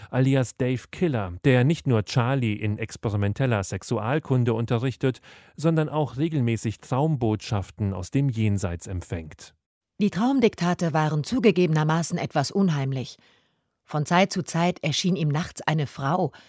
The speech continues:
Speaker 2: namens Agathe Tichinski, selbstverständlich eine unbekleidete Frau.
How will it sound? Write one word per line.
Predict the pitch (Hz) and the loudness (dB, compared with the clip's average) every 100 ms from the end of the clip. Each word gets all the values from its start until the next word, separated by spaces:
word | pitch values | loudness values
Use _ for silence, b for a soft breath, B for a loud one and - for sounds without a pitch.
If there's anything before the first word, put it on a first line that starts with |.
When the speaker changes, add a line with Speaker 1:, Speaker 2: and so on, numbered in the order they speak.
| b - | b -6
Speaker 2:
namens | 139 139 139 - | -4 -2 -4 -4
Agathe | - 139 151 196 - 165 | -6 -2 -2 -2 -2 -2
Tichinski, | - 151 - 190 208 - - 123 - _ _ | -2 -6 -2 0 0 -2 -6 -8 -10 _ _
selbstverständlich | - 151 135 - - 143 - 143 131 135 - | -4 -2 -2 -4 -4 -4 -2 -4 -2 -4 -4
eine | 143 135 | -4 -4
unbekleidete | - 214 196 139 - 135 135 123 131 | 0 2 2 0 -4 -4 -4 -4 -6
Frau. | 151 131 131 | -2 -2 -2